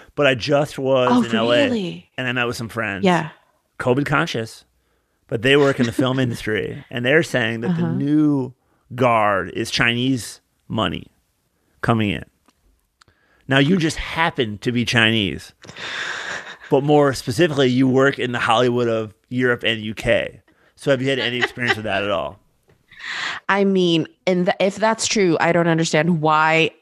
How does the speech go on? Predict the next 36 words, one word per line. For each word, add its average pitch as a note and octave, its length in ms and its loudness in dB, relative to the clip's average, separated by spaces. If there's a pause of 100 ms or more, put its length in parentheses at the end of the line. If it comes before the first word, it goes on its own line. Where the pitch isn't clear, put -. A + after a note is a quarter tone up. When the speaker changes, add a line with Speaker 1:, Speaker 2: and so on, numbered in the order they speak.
(100)
Speaker 2:
I'm C#3+ 320 0
not C3 320 0
more C#3+ 180 0
successful - 760 -8 (240)
than C#3+ 160 2
I A#2 100 0
am. D#3+ 280 -4 (240)
Speaker 1:
I'm C3 80 -10
trying F3 140 -2
Speaker 2:
Why F#3 80 4
Speaker 1:
to F#3+ 60 4
Speaker 2:
aren't F#3 100 2
Speaker 1:
give E3 80 -2
Speaker 2:
they F3+ 60 2
Speaker 1:
you E3+ 40 2
an A#2+ 40 -4
Speaker 2:
just - 120 2
Speaker 1:
in. F3 60 -6
Speaker 2:
commissioning D#3+ 600 0 (120)
everything D#3+ 720 0
I'm D3 160 -4
throwing A#2+ 400 -4
out? F2+ 200 -4 (440)
Um, G#3 360 2 (360)
I B3 560 2
have A3+ 260 0
not A3+ 240 -2
heard A#3 280 0
that, D#3 300 0
but F#3 240 2
I G3 120 2
mean, F3+ 320 0
that F#3 360 0
is F3 360 2
amazing F3+ 580 2
because F3 720 2